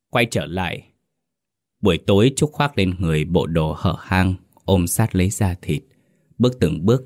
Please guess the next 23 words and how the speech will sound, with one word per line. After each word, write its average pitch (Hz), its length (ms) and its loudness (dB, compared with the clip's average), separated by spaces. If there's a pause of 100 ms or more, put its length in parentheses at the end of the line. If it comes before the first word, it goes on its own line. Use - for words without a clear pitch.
dài 80 440 -4
đi 90 160 -6
vào 76 200 -12
quán 101 360 -8
bar. 85 180 -8 (960)
Đây 113 140 2
là 98 100 2
nơi 98 300 2
mà 87 160 -2
Trúc 147 300 -2
làm 80 240 -2
việc, 80 280 -4 (340)
giọng - 260 -2
cô 92 140 2
vang 90 300 -2
lên. 87 240 -2 (1400)
"Đại 101 200 -4
ca, 95 540 -2 (380)
cho 117 180 2
thêm 101 220 4
chút 139 160 0
ít - 240 0
đi, 110 340 0